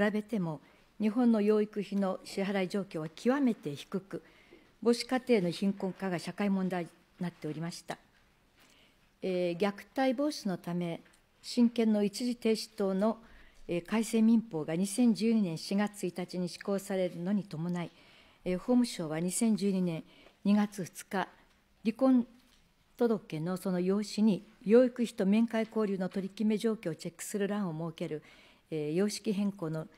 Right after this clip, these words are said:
民事局長通達を全国の法務局長に、えー、出されたと記録しております、記憶しております。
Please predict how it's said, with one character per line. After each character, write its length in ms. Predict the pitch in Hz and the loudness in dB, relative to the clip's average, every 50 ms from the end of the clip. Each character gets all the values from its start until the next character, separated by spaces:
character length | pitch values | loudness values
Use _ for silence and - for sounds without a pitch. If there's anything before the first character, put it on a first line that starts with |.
| _ - _ _ _ - | _ -20 _ _ _ 4
民 180 | 196 226 240 247 | 6 8 8 6
事 120 | - - | 4 2
局 220 | - 247 233 - | -4 -4 -4 -6
長 180 | - - - 170 | -6 -4 -4 -4
通 200 | 165 - - 196 | -4 -4 -8 -8
達 320 | - 202 185 - - - 190 | -6 -6 -8 -6 -4 -2 -2
を 100 | 185 - - | -2 -2 -4
全 240 | 185 165 247 277 269 | 0 2 4 4 4
国 340 | 262 - 185 170 - 143 143 | 2 0 -6 -8 -8 -8 -6
の 220 | 160 170 175 - - - | -6 -6 -6 -8 -12 -20
法 220 | - - - 233 | -14 -4 0 2
務 140 | 247 247 247 | 2 2 2
局 220 | 240 247 226 - - | 0 -2 -6 -8 -6
長 160 | - 185 160 | -6 -4 -4
に、 160 | 160 160 - - - - - - _ _ - | -4 -6 -8 -10 -16 -20 -20 -20 _ _ -4
え 80 | 170 165 | -2 -2
ー、 40 | |
出 100 | 160 175 | -2 -2
さ 160 | 175 - 185 165 | -4 -4 -6 -6
れ 100 | 175 170 | -6 -6
た 160 | - 208 214 | -6 -8 -8
と 280 | - - 185 156 143 | -6 -6 -6 -6 -6
記 140 | - - 165 | -6 -8 -10
録 140 | 147 147 - | -10 -10 -12
し 60 | - | -14
て 100 | - - | -12 -10
お 60 | 156 | -10
り 80 | 147 151 | -10 -10
ま 140 | 143 147 165 | -10 -12 -12
す、 100 | - _ _ - - | -14 _ _ -10 -8
記 100 | 185 170 | -6 -6
憶 140 | 160 - | -6 -8
し 60 | - - | -10 -8
て 100 | - 160 | -6 -6
お 20 | |
り 100 | 151 156 | -6 -6
ま 120 | 156 170 | -8 -10
す。 200 | - - - - | -10 -12 -16 -20